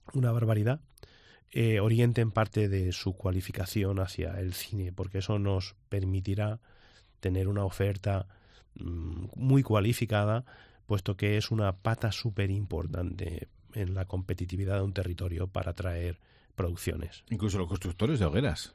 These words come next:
Speaker 2: eh,
Speaker 1: Sí.
Speaker 2: que para dentro del sector audiovisual y del cine, yo creo que, que viene muy bien para po-, bueno, po-, poder recrear, ¿no? Eh,
Speaker 1: Sí,
Speaker 2: cualquier
Speaker 1: sí, sí,
Speaker 2: lugar.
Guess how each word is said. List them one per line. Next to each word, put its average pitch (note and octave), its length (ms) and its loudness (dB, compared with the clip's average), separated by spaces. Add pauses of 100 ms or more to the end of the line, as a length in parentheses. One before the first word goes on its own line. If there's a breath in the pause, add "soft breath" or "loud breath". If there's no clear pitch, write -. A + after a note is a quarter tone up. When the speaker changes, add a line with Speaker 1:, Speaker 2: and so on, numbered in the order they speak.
Speaker 2:
eh, E2+ 140 0
Speaker 1:
Sí. E2 220 6
Speaker 2:
que F#2 120 0
para E2 240 2
dentro F2+ 240 2
del - 60 -2
sector C3+ 240 0
audiovisual B2+ 420 4
y C3 60 4
del A#2 140 4
cine, B2 360 2 (220)
yo F2 260 2
creo A#2+ 180 2
que, F2+ 640 2 (180)
que D#2+ 120 2
viene D#2 200 2
muy A2+ 100 6
bien A#2 320 0
para C2+ 840 -4 (100)
po-, - 140 -14 (280)
bueno, G2+ 200 -4
po-, - 100 -14
poder F2+ 300 2
recrear, G#2 480 2
¿no? F#2+ 200 0 (200)
Eh, - 220 -8 (120)
Speaker 1:
Sí, C3+ 220 4
Speaker 2:
cualquier F2+ 320 4
Speaker 1:
sí, G2+ 60 4
sí, G#2 60 4
Speaker 2:
lugar. E2 140 -2